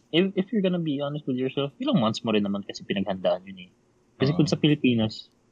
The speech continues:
Speaker 1: yeah, nakaka-gimmick kayo every week, pero yung, yung napag-ipunan yung, yung,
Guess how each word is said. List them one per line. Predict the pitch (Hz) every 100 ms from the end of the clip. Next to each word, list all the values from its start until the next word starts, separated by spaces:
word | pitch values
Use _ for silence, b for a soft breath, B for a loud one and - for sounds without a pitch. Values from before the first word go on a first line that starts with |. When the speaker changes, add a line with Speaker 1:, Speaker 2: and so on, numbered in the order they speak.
| _ - -
Speaker 1:
yeah, | - 196
nakaka-gimmick | 180 170 165 139 131 131 120
kayo | 123 123
every | 117 107 104
week, | 107 104
pero | - 127 131
yung, | 127 139 139 135
yung | 135 139
napag-ipunan | 143 143 143 135 135 135 131 131
yung, | 123 127 127 147 _
yung, | - 147